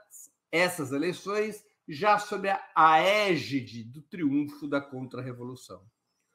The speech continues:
Os comunistas de Álvaro Cunhal fazem apenas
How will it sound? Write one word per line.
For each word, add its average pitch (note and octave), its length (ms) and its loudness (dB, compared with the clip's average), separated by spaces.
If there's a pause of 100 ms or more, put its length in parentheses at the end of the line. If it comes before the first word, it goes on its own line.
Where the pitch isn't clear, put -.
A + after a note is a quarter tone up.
(160)
Os F3+ 140 -10
comunistas F3 760 -2
de B2+ 80 -2
Álvaro A#2+ 320 0
Cunhal B2 560 0 (260)
fazem F#3 400 -2
apenas E3 680 -6